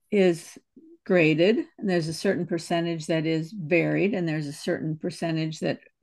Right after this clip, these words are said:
contributes to the unity, and there's a certain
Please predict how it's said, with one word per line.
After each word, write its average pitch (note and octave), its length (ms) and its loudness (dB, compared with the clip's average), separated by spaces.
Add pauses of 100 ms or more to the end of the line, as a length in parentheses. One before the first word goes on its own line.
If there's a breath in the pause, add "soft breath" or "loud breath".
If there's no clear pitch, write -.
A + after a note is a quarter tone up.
(200)
contributes F#3 600 0
to G3 120 -4
the E3+ 100 0
unity, E3+ 560 0
and G3+ 120 0
there's D3+ 200 -2
a - 40 -12
certain F3 560 -6